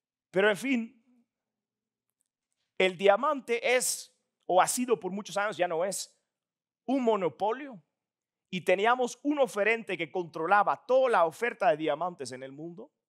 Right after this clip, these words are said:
al menos los diamantes nuevos. Hay un tema de reventa ahí, pero los diamantes nuevos.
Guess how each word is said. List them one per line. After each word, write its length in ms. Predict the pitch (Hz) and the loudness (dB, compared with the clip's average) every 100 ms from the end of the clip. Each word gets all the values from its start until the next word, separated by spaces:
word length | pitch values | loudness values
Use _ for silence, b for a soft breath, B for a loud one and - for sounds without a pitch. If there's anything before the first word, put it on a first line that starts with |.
| _ | _
al 140 | 120 139 | -6 -4
menos 240 | 160 147 | -4 -4
los 120 | 139 | -8
diamantes 460 | 127 135 123 123 120 | -4 -4 -4 -12 -12
nuevos. 400 | 127 175 208 - | -6 -6 -6 -10
Hay 140 | 123 | -10
un 100 | 120 | -10
tema 260 | 110 131 131 | -8 -6 -4
de 40 | |
reventa 440 | 120 120 123 127 120 | -6 -8 -10 -6 -6
ahí, 100 | 175 | -6
pero 220 | 139 107 _ _ _ - | -10 -18 _ _ _ -12
los 140 | 120 | -4
diamantes 500 | 147 143 139 131 117 | 0 2 0 -8 -12
nuevos. 500 | 127 196 127 - _ | -10 -10 -12 -20 _